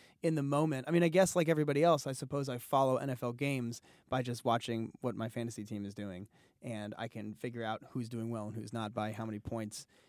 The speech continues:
people around the league have. Um, but there's just too much to keep up with, so I don't really try to. So yeah, I would, I would say I use the app. I think Twitter as a live sports experience was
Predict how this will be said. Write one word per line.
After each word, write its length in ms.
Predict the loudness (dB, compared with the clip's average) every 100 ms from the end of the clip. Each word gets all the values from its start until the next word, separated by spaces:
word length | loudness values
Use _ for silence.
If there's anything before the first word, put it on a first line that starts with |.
| _
people 240 | -6 -4 -4
around 180 | -4 -6
the 80 |
league 200 | -8 -8
have. 340 | -2 -2 -2 -8 -6
Um, 360 | -4 -4 -6 -4
but 180 | -4
there's 160 | -4 -6
just 220 | -4 -6
too 100 | -4
much 160 | -6 -6
to 60 | -10
keep 220 | -4 2
up 160 | 2
with, 200 | 0 -6
so 380 | -4 -4 -2 -4 -8 _ _ -8
I 80 | -4
don't 80 | -2
really 180 | -4
try 240 | -2 0 0
to. 180 | -2 -6
So 180 | 4 6
yeah, 200 | 8 6
I 40 |
would, 140 | 2 2
I 60 |
would 120 | 0
say 120 | 2 2
I 20 |
use 180 | 2 0
the 140 | -2
app. 260 | 0 0 0
I 100 | -2
think 240 | -2 -4
Twitter 500 | -2 4 6 6 2 -6 -20 _ _
as 160 | -2 -2
a 60 |
live 340 | -2 0 0 -2
sports 340 | -4 -4 -4
experience 720 | -8 -4 0 0 0 -2 -6 -12 _ _ -16
was 520 | -4 0 0 0 -8